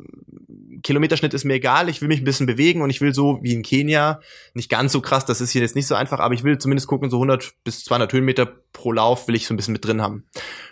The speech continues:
Ähm, und das hat erstaunlich gut funktioniert. Also ich hab vielleicht dadurch, sagen wir mal, ich hatte dann meistens einen Workout-Tag mittwochs, weil ich hab mir dann tatsächlich anders als,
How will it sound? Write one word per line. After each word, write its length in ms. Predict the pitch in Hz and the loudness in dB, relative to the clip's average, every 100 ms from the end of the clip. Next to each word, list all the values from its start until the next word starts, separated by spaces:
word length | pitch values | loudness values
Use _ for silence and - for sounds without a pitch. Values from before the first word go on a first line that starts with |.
| - | -8
Ähm, 580 | 120 117 120 123 123 120 - - - - _ _ _ _ _ _ _ | 0 2 4 2 0 -2 -14 -20 -20 -20 _ _ _ _ _ _ _
und 100 | 147 | -6
das 120 | 127 - | -4 -6
hat 120 | - | -6
erstaunlich 420 | - 123 151 151 | -6 -2 -2 0
gut 140 | 170 | -4
funktioniert. 680 | - 165 - 165 160 135 - _ _ - | -4 -6 -4 -2 -2 -4 -8 _ _ 0
Also 460 | 143 135 135 131 - - _ _ _ | 2 4 4 4 0 -12 _ _ _
ich 180 | - - | -8 -4
hab 140 | 165 - | -4 -2
vielleicht 480 | 156 151 208 - | 0 2 2 0
dadurch, 480 | 139 165 139 107 107 | 2 2 2 0 0
sagen 160 | 139 143 | 0 2
wir 40 | |
mal, 80 | 139 | 2
ich 80 | 135 | 0
hatte 180 | 143 143 | 0 2
dann 240 | 135 139 | 0 0
meistens 520 | 131 127 170 - 170 | 0 2 0 -2 -4
einen 420 | - 131 135 135 117 | -2 0 0 0 2
Workout-Tag 720 | 131 165 - 151 - 131 123 | 0 2 -2 -2 0 -2 -2
mittwochs, 680 | 120 147 - 185 - - - | 0 0 0 -2 -2 -6 -2
weil 100 | 131 | 0
ich 80 | 135 | 0
hab 80 | 160 | 0
mir 100 | 147 | 2
dann 120 | 139 | 2
tatsächlich 500 | 135 160 165 156 - | 2 0 0 -4 0
anders 220 | 143 147 | 0 2
als, 320 | 123 - - | 2 0 -10